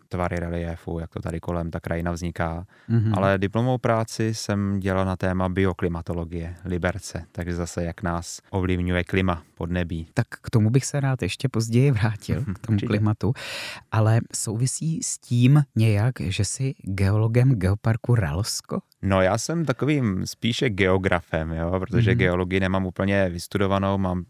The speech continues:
Speaker 1: tu fyzickou geografii. Dá se říct, že z té fyzické geografie mi ta geologie hodně,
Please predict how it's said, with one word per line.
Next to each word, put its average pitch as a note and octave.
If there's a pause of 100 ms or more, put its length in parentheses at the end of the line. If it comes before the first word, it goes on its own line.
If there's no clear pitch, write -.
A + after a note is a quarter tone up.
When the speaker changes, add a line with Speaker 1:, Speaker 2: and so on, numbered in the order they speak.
(100)
Speaker 1:
tu -
fyzickou G2
geografii. F2+ (140)
Dá F#2
se A#2
říct, A#2
že A2+
z -
té A#2
fyzické G#2
geografie G#2
mi G#2+
ta A2
geologie G2+
hodně, G2